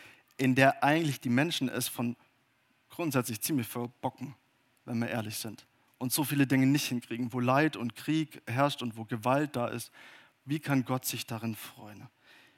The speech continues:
Wie kann es sein, dass Gott diese Zusage über Menschen ausspricht,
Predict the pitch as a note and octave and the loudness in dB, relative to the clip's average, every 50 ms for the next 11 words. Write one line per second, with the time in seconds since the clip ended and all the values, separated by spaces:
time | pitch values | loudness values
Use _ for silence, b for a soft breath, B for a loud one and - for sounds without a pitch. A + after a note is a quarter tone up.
0 | b b b - B2+ C#3 C#3+ - D3 C#3+ C#3+ C#3+ C3 - - - B2+ A#2 A#2 A#2 | b b b -8 -6 -6 -4 -2 0 0 2 2 2 0 0 0 0 0 0 0
1 | B2 B2+ B2 b b b b b - - A#2+ - - C#3 B2+ A#2+ - B2 A2 C3 | -2 -2 -4 b b b b b -12 -8 -8 -6 -2 -2 -4 -2 -2 -4 -6 -6
2 | A2 - - - C#3 B2 B2 B2 A#2+ A#2+ A#2 B2 A#2 A2+ A2 A2 A#2 A#2+ B2 - | -6 -8 -8 -8 -6 -4 -2 -2 -2 -2 -2 -4 -6 -4 -4 -2 -2 -2 -2 -2
3 | - B2 B2 - - A#2+ A#2 A2 - - - A#2+ A2 - - - - | -2 -4 -6 -6 -8 -10 -6 -6 -8 -8 -8 -14 -12 -12 -14 -16 -20